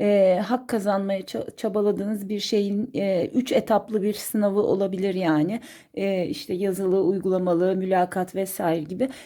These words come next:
E, bu, bu üç şeyin sonunda, üç gelen, e, haberin sonunda bir kapı var. Bu üç haber basamak gibi çıkmış, üç merdiven gibi çıkmış. Üzerinde bir kapı var. E, kapının... e,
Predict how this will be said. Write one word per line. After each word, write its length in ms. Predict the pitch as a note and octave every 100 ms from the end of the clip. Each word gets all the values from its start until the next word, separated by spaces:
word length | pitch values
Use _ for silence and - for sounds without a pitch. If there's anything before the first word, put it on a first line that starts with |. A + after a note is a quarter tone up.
| -
E, 280 | - G3+ G3+ -
bu, 60 | B3 - - A3+
bu 120 | C#4+
üç 240 | D#4 D4+ -
şeyin 360 | - B3 C4
sonunda, 560 | C4+ C4 A3+ G#3+ F#3+ -
üç 300 | B3+ B3+ -
gelen, 420 | A#3 A3 A3+ A#3
e, 360 | - G3+ G3 F#3+
haberin 420 | F#3+ A3 A#3+ A#3+
sonunda 680 | A#3+ - A3+ G#3 G3 A3+ C4+ - - -
bir 140 | C4+ B3+
kapı 340 | C4 C4 C4+
var. 260 | G#3+ A#3 A3
Bu 100 | C4+
üç 160 | -
haber 360 | B3 A3+ B3 A3
basamak 520 | A3+ - A3+ A3 -
gibi 180 | F3+ F3+
çıkmış, 360 | - - G3
üç 180 | - -
merdiven 580 | A3 G#3 G3+ G#3 G#3+ G#3+
gibi 180 | F3 F3
çıkmış. 380 | - - C#4+ - - - -
Üzerinde 600 | C4 B3 B3+ A#3 B3+ D#4+
bir 180 | C#4 C#4+
kapı 340 | C4+ C4 B3+
var. 200 | G#3+ F#3+ - _ -
E, 320 | G#3+ G#3 G#3
kapının... 640 | C#4 C4+ D4 C#4+ C#4+ D4
e, 340 | - A#3 A#3